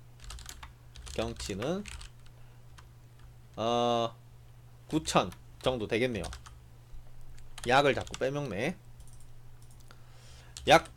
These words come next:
구천 정도라고 요렇게 해놓도록 하고요. 음, 하나만 올려볼까? 요렇게.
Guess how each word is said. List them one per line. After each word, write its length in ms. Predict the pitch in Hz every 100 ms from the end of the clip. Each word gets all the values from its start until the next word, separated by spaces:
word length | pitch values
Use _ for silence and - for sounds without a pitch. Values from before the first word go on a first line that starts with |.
| -
구천 460 | 165 - 180 180
정도라고 640 | 151 107 90 85 104 131
요렇게 520 | 92 92 - 131 143 156 - -
해놓도록 640 | 110 107 110 135 107 98
하고요. 580 | 143 101 87 110 170 185 -
음, 240 | 131 98 95
하나만 360 | 92 127 120 113
올려볼까? 500 | 104 98 - 190 240 - -
요렇게. 500 | 107 98 - 123 170